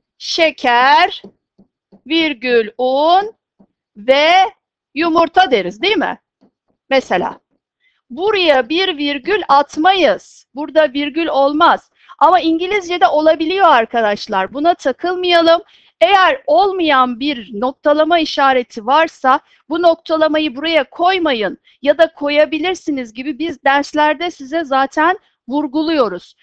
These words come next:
Herhangi bir vurgu yapmıyorsak bunlara takılmıyorsunuz. Türkçe düşünüp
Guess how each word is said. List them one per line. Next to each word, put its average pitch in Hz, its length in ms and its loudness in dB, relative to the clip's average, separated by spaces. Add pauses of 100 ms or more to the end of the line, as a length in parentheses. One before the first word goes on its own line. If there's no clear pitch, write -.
(120)
Herhangi 359 640 2
bir 233 180 -6
vurgu 269 340 -6
yapmıyorsak 349 960 0 (240)
bunlara 339 400 0
takılmıyorsunuz. 269 1080 -4 (340)
Türkçe 349 720 -2
düşünüp 277 540 -6